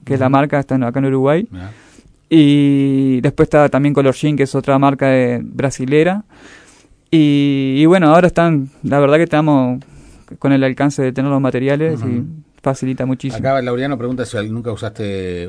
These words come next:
Speaker 2: un proyector
Speaker 1: No,
Speaker 2: de diapositiva.
Speaker 1: sé que lo hacen a eso, lo hacen con proyector.
Speaker 2: Es de alguna manera de calcar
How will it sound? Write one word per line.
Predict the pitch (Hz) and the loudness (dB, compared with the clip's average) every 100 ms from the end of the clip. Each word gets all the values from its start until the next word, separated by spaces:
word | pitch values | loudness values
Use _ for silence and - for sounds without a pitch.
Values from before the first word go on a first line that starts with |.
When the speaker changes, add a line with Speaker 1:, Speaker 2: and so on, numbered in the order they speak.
| - | -12
Speaker 2:
un | 107 | -14
proyector | 104 98 90 - 101 90 - - - - - - | -12 -12 -14 -10 -10 -10 -16 -20 -20 -20 -16 -4
Speaker 1:
No, | 170 170 160 - | 2 2 2 -4
Speaker 2:
de | 98 | -16
diapositiva. | 92 - - | -14 -4 2
Speaker 1:
sé | 180 | 4
que | 190 | 6
lo | 165 | 8
hacen | 165 151 139 | 6 4 0
a | 131 131 | 0 -2
eso, | - 147 - | -4 -10 -4
lo | 139 | -4
hacen | 139 | -2
con | 135 | -4
proyector. | 123 139 131 135 | -4 -6 -6 -2
Speaker 2:
Es | 156 | 0
de | 131 | 0
alguna | 127 127 | -2 -4
manera | 120 123 | -2 0
de | 131 | -2
calcar | 127 107 101 92 _ 117 113 110 131 | -2 -4 -4 -8 _ -2 -2 -2 -6